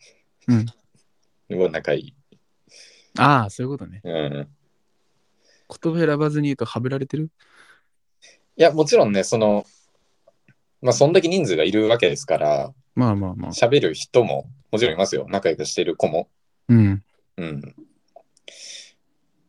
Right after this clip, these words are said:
Speaker 2: で、まあ、その仲良く、まあ、仲良くっていうか、喋る？
Speaker 1: うん。
Speaker 2: うん。喋ってる子は、まあ、波長が合うっていうよりかは、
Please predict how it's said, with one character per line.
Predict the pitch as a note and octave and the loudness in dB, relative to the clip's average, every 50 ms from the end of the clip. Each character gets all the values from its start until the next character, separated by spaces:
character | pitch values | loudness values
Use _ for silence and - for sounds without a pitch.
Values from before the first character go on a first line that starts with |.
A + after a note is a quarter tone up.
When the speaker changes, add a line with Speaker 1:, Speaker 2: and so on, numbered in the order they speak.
| _ _ _ _ _ | _ _ _ _ _
Speaker 2:
で、 | - E3+ | -2 0
ま | E3+ D#3 | 2 2
あ、 | C#3 | 2
そ | C#3 D3 D3 | 2 0 0
の | C#3 | 0
仲 | C3+ C3+ C3+ - D#3 | -2 -2 -2 -2 -2
良 | D#3 D#3 | -2 -2
く、 | - - D3 - | -2 -6 -8 -4
ま | - G#2+ B2 | 0 0 2
あ、 | G#2 | 2
仲 | F#2 A2+ - E4 | 2 2 2 2
良 | F4+ A#2 G#2+ | 4 4 4
く | - - | 4 2
っ | D3+ | 0
て | - - | 2 4
い | G#2 G2 | 4 4
う | |
か、 | - - | 4 2
喋 | - - G2+ G2 C3 C3+ C3+ - _ _ - | 2 4 4 4 4 2 0 -4 _ _ -4
る？ | - F#3+ - - - _ _ _ _ _ _ _ _ _ _ _ _ _ - | -2 -2 -2 -2 -6 _ _ _ _ _ _ _ _ _ _ _ _ _ -4
Speaker 1:
う | A2+ | -4
ん。 | G#2+ G2+ G2 G#2+ A2 _ _ _ _ - | -4 -4 -6 -12 -18 _ _ _ _ -10
Speaker 2:
う | F2 D#2 | -8 -8
ん。 | C#2+ C#2 - - _ _ _ _ _ _ _ _ _ _ _ _ _ _ | -8 -8 -12 -16 _ _ _ _ _ _ _ _ _ _ _ _ _ _
喋 | - - - G2 G#2+ A2+ | -12 -6 -4 -2 -2 -2
っ | |
て | - _ - - C3 | -4 _ -2 -2 -2
る | B2+ B2+ | -2 -2
子 | B2 - C3+ C3+ C3+ C3+ C3 C3 C3 C3+ C3 C3 C3 C3 B2+ B2+ B2 B2 - _ _ _ _ - - _ _ _ _ _ _ _ - | -4 0 2 4 4 4 4 4 4 4 6 6 6 6 6 4 2 -2 -6 _ _ _ _ -20 -20 _ _ _ _ _ _ _ 0
は、 | - D3 C#3+ | 2 4 4
ま | A#2 G2+ | 4 4
あ、 | F2+ E2 C#2 - - - _ _ _ _ _ _ _ _ | 2 0 -2 -6 -10 -20 _ _ _ _ _ _ _ _
波 | _ _ - - | _ _ -20 -12
長 | - - C3+ D3 D3+ | -6 -2 -2 0 0
が | D#3 D3 - F#2+ | 0 0 0 2
合 | G#2 A2 | 2 2
う | A2 B2+ - | 2 0 -2
っ | - _ _ _ | -6 _ _ _
て | - A2+ | 0 2
い | G#2+ G#2 | 4 4
う | G#2 | 6
よ | G2+ G#2+ | 4 4
り | G2+ G2 | 4 2
か | - - E2+ | 2 2 4
は、 | D#2+ F2 F#2+ G2 F#2+ F2 D2+ D2 D2 C#2+ | 6 8 8 8 6 6 2 -2 -4 -8